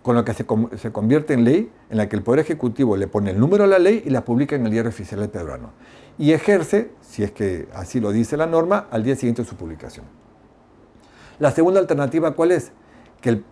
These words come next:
el Poder Ejecutivo le diga al Congreso, "No estoy de acuerdo con lo que tú aprobaste". Entonces,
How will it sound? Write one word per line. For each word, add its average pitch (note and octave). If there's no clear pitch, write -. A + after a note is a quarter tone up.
el A2
Poder B2+
Ejecutivo D#3
le A2
diga A#2
al B2
Congreso, B2+
"No F3
estoy E3+
de D#3+
acuerdo D#3
con C3+
lo G#2
que G2+
tú B2
aprobaste". F#2
Entonces, C#3